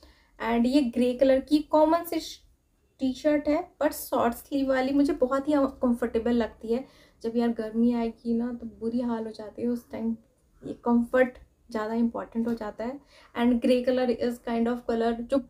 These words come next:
आसानी से, मीन्स style भी हो जाते हैं। तो भाई सस्ता तो दिख रहा है, पर quality काफ़ी अच्छा है।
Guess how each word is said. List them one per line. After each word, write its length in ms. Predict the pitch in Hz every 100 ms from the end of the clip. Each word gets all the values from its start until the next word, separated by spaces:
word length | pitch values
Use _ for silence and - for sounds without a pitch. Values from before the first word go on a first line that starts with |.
| -
आसानी 440 | 285 262 233 254
से, 180 | 254 262
मीन्स 340 | 254 262 - - _ _ - - _ _ -
style 420 | 233 254 226 285
भी 60 | 285
हो 100 | 247
जाते 360 | 202 175 - 202
हैं। 180 | 240
तो 180 | 254 254
भाई 160 | 247 262
सस्ता 400 | 247 226 - 247
तो 120 | 269
दिख 220 | 233 233
रहा 140 | 233 214
है, 220 | 226 277 - - -
पर 80 | 247
quality 480 | 220 208 214 240
काफ़ी 320 | 233 - - 214
अच्छा 300 | - - 220
है। 320 | 220 233